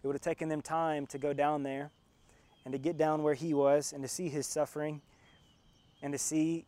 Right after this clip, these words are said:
and to, to dream up whatever ways that they could come up with to get him out of this pit and to get him restored and made whole the way God made him to be.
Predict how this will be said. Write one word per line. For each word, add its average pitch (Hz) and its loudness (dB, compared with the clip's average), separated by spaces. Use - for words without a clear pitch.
and 139 -8
to, 143 0
to 151 -6
dream 156 -2
up 147 4
whatever 147 4
ways 143 4
that 135 -12
they 135 -6
could - -12
come 139 -6
up 139 -6
with 135 -6
to 135 -8
get 147 0
him 147 -2
out 143 4
of 143 4
this 151 0
pit 139 -2
and 127 -12
to 127 -6
get 135 0
him 143 -4
restored 143 0
and 135 0
made 135 -2
whole 131 -2
the 127 -4
way 127 -2
God 123 -4
made 123 -6
him 123 -8
to 123 -10
be. 117 -8